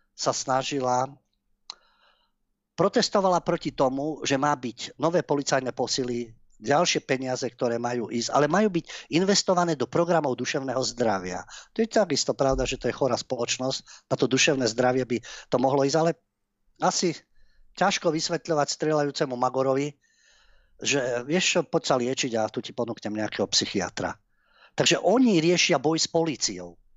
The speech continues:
Nie kriminalitu, nie to, že oni sú problém. To veľmi pripomína marginalizované skupiny, ktoré poukazujú na všetko ostatné, ale nezačínajú od seba. No, samozrejme, za všetko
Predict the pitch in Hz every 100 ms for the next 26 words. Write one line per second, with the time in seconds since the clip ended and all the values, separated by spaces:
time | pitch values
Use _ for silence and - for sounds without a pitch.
0 | _ _ _ _ _ _ _ _ _ -
1 | - 220 262 - 143 147 147 143 143 147
2 | 170 196 - _ _ _ _ - - 180
3 | 220 214 180 151 151 - _ _ 151 165
4 | 160 156 - 147 147 151 - 147 131 196
5 | 285 240 190 - 175 151 139 147 151 139
6 | 127 127 120 113 - - 139 135 - -
7 | - - 147 131 127 117 _ - 175 208
8 | - 170 156 139 135 - 196 - 151 -
9 | 160 - 143 135 147 151 - 131 120 110
10 | 107 110 87 - _ _ _ - - _
11 | _ - - 139 127 - _ _ _ _
12 | - 170 196 160 151 143 143 151 147 -
13 | _ _ _ _ _ - - _ _ -
14 | 117 110 135 - 120 110